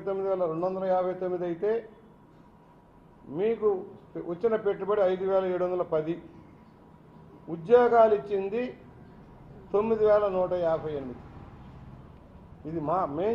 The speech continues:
చెప్పలా, ఇదిగో మీ ప్రభుత్వం మీరు ఇచ్చిందే. ఏమేటో ఐదేళ్లలో ఐదు లక్షల పదమూడు వేల ఉద్యోగాలు కల్పించి అన్ని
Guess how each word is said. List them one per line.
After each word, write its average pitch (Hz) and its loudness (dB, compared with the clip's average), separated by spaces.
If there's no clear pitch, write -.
చెప్పలా, 233 6
ఇదిగో 170 0
మీ 175 0
ప్రభుత్వం 190 -2
మీరు 185 0
ఇచ్చిందే. 180 -2
ఏమేటో 151 -6
ఐదేళ్లలో 202 4
ఐదు 196 -2
లక్షల 220 2
పదమూడు 208 -2
వేల 208 0
ఉద్యోగాలు 196 0
కల్పించి 185 -4
అన్ని 170 -2